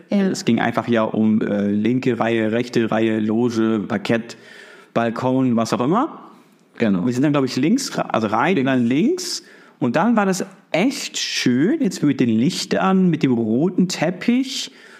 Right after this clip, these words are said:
Speaker 2: schwarze Decke mehr oder weniger, glaube ich.
Speaker 1: Auch
Speaker 2: Und dann
Speaker 1: die Wände.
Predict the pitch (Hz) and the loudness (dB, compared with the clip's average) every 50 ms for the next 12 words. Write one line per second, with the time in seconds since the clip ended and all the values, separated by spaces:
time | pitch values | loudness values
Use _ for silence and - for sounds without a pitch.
0 | - - - - - - - - 127 127 151 185 180 - - - 165 147 147 170 | -20 -20 -18 -18 -18 -16 -6 -2 0 0 0 0 -2 -2 -2 -2 -2 0 -2 -2
1 | 170 - 208 185 185 180 175 180 165 170 170 170 165 160 151 151 156 151 151 156 | 0 2 2 4 4 4 2 2 2 2 2 2 0 0 0 0 0 0 2 2
2 | 151 156 151 143 147 147 147 - - - - - 220 208 - 143 139 147 139 147 | 0 0 0 0 -2 -4 -4 -8 -12 -6 -2 -2 -2 0 0 0 0 2 2 2
3 | 214 240 247 269 247 233 | 0 0 -2 -2 -4 -4